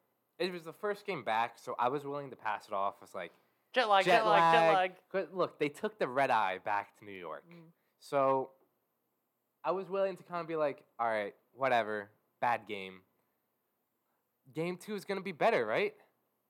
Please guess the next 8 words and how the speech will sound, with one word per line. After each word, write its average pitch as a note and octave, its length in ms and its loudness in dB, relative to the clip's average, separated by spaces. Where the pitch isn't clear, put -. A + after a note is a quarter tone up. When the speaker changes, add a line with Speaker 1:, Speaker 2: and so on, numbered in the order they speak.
Speaker 2:
Yeah, C4+ 240 2
of - 120 -2
course. G#3+ 360 -12
Speaker 1:
No, F#3 340 4
it B2+ 40 0
was F#3+ 120 -2
arguably D#3 440 0
worse. G3 600 0